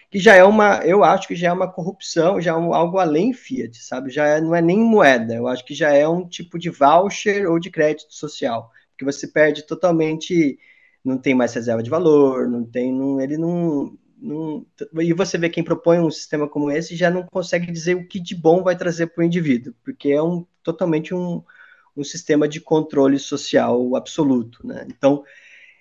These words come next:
é, isso tá sendo, isso tá sendo proposto, tá sendo, é, formas de acabar com sua privacidade totalmente, então,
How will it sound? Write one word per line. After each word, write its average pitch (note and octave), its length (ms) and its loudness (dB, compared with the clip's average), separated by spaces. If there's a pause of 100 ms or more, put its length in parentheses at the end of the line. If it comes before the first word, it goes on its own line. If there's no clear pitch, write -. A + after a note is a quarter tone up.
(200)
é, D3 480 2
isso F#3 320 -10
tá G3+ 140 0
sendo, D3+ 760 -2 (160)
isso C#3 220 -18
tá E3 140 -4
sendo D#3+ 200 -2
proposto, A3+ 800 -4
tá D3 200 -10
sendo, C#3+ 600 -4 (200)
é, A2+ 260 -8 (100)
formas A#2+ 320 -4
de A#2 120 -8
acabar A#2+ 280 -8
com A#2 60 -14
sua A2+ 160 -16
privacidade C3 880 -4
totalmente, C3 760 -6
então, C#3+ 500 -8